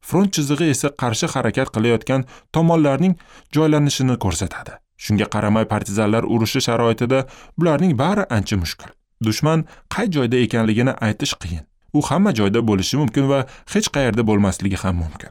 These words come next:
Bizga payqab olishda yordam berish uchun dushmanning ajralib turuvchi belgilari yo'q. Dushman quroli dushman uyida, transport vositasida va hattoki tanasida ham yashirilgan bo'lishi mumkin. Azizlar, afsus, bugungi dasturimiz ham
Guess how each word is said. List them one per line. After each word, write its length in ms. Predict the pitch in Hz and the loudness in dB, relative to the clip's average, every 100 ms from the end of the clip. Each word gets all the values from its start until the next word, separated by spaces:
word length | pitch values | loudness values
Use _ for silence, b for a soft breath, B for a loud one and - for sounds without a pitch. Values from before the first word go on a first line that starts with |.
| _ _ _ - | _ _ _ -6
Bizga 260 | 95 113 | -2 -2
payqab 420 | - 107 98 117 - | 0 -2 -2 -2 0
olishda 420 | 110 110 117 123 120 B | 0 2 2 0 -2 B
yordam 440 | - 139 143 165 135 | 0 0 2 2 2
berish 240 | 151 143 | 2 0
uchun 200 | - 165 | 2 2
dushmanning 460 | 139 143 147 151 165 B B B | 2 0 0 2 0 B B B
ajralib 440 | 147 147 143 208 - | 0 2 2 0 0
turuvchi 360 | 143 131 160 | 0 2 0
belgilari 560 | 120 120 104 98 90 101 | 2 2 2 0 0 -2
yo'q. 220 | 85 - - _ - | -4 -10 -20 _ -8
Dushman 360 | 98 82 110 151 | -4 -2 0 -2
quroli 460 | - 110 98 104 113 b b b | -2 0 2 2 0 b b b
dushman 380 | 143 139 139 180 - | -4 0 0 0 -2
uyida, 320 | 95 92 - - _ - | -4 -4 -8 -16 _ -8
transport 540 | - 170 - - 156 | -2 0 0 -2 -2
vositasida 680 | 123 135 - 123 113 - 131 127 B B | 0 -2 0 0 -2 0 -2 -2 B B
va 100 | 139 | -4
hattoki 540 | - 143 139 135 143 | -2 -2 -2 0 0
tanasida 500 | 139 131 131 - 120 | 0 0 0 -2 -2
ham 280 | 160 156 151 b b b | 0 0 -2 b b b
yashirilgan 640 | 143 143 139 113 151 143 | 0 2 0 2 2 0
bo'lishi 280 | 92 85 - | -2 -2 -4
mumkin. 280 | 78 - - - _ _ | -6 -10 -16 -18 _ _
Azizlar, 400 | 98 95 92 82 - _ _ 104 | -4 -2 -2 -6 -10 _ _ -6
afsus, 420 | 95 - 131 - b b | -2 0 -2 -2 b b
bugungi 380 | 113 175 175 208 | 0 2 2 2
dasturimiz 480 | 156 - 104 98 92 | 0 0 2 2 0
ham 280 | 101 107 | 0 -2